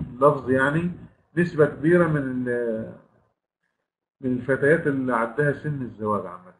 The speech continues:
احنا نقول ايه، فتيات فاتها سن الزواج، نسبة كبيرة جدا للأسف بسبب طمع ولي ال-،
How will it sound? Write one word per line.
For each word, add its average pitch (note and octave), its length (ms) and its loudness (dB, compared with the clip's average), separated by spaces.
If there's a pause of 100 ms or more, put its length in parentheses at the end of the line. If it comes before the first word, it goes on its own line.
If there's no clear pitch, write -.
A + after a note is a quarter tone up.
(120)
احنا A2 160 -20
نقول A#2+ 220 -18
ايه، C3 320 -8 (300)
فتيات C3 440 2
فاتها D#3+ 300 -4
سن D3+ 260 -8
الزواج، B2+ 520 0 (360)
نسبة D3+ 260 -4
كبيرة C#3+ 320 -2
جدا C3+ 280 -6
للأسف C#3+ 520 -4 (420)
بسبب D3 460 2 (280)
طمع C#3 360 2
ولي B2+ 400 -2
ال-، G2+ 640 -8